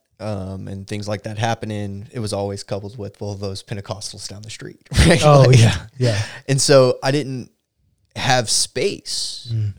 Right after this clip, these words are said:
Speaker 1: for
Speaker 2: yeah.
Speaker 1: these higher gifts. Um, I didn't know what to think about 'em.
Speaker 2: Mm-hmm.
Speaker 1: And, um,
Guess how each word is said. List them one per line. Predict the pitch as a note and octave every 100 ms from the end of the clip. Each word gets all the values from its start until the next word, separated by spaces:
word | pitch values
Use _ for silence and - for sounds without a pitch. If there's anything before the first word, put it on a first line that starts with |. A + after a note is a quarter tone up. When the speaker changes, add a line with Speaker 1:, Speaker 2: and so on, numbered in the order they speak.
| _ -
Speaker 1:
for | A#2 A2+
Speaker 2:
yeah. | G#2+
Speaker 1:
these | A2
higher | A#2 G2+ G2+
gifts. | - - - - - _ _ _ _ _ -
Um, | A2 G#2+
I | G2
didn't | A2 A2
know | G#2+
what | G#2+
to |
think | B2+ F3+
about | A2+ -
'em. | - - D3 -
Speaker 2:
Mm-hmm. | G#2+ G2 G2+
Speaker 1:
And, | A2+ G#2+ G#2 G2+ G2 G2+ _ _ _ _ _ _ _ _ _ - _ _ _ _ _ _ -
um, | A2+ G2+ F#2+ F#2+ -